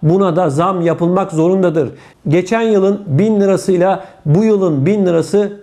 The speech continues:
tabii ki bir değil. Her şey ateş pahası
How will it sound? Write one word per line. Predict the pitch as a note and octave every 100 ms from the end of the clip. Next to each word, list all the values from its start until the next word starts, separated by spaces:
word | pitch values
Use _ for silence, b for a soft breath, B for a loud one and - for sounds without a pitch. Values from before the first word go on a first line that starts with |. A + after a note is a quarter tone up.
| -
tabii | E3+ D3+ C#3
ki | C3+ F3+ F3 F3
bir | C#3 F3 F3+ F3+ C#3+
değil. | D#3 C#3 G2+ - - B B B B
Her | - G#3 A3+ G3+
şey | - G3+ G#3 G3+
ateş | G3+ F#3 G#3 -
pahası | - F#3+ F3 -